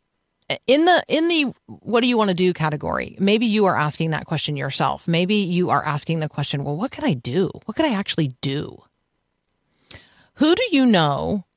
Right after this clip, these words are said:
in your community? Who do you know in your town, in your city? Um, who do you know on social media? Who do you know, um, that is Jewish? Now, you can't assume that every Jewish person is actually pro-Israel, but I,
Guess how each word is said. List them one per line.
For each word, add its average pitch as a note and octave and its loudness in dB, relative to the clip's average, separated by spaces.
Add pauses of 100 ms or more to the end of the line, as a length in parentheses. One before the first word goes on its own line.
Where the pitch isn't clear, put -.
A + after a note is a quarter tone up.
(160)
in A3 4
your G3 2
community? D#3+ -2 (220)
Who B3 2
do C#4+ 4
you D4 2
know F3+ 2 (160)
in G3 4
your A3 2
town, D#3+ 0
in F#3 2
your G3 0
city? E3 -2 (680)
Um, E3+ 2
who A#3 4
do D4+ 4
you C#4+ 4
know F#3 4
on F#3 2
social F#3 -2
media? D#3 -2
Who C#4+ 2
do D#4+ 4
you D#4+ 4
know, D#3+ 2 (1000)
um, F3 0
that F#3 0
is E3+ 0
Jewish? - -4 (1300)
Now, G3 4
you G#3+ 0
can't A#3+ 2
assume A3 0
that F3+ 2
every E3 2
Jewish D#3+ 0
person E3 -2
is D#3 -2
actually D3+ 0
pro-Israel, D#3 -2
but D#3+ -2
I, D#3 0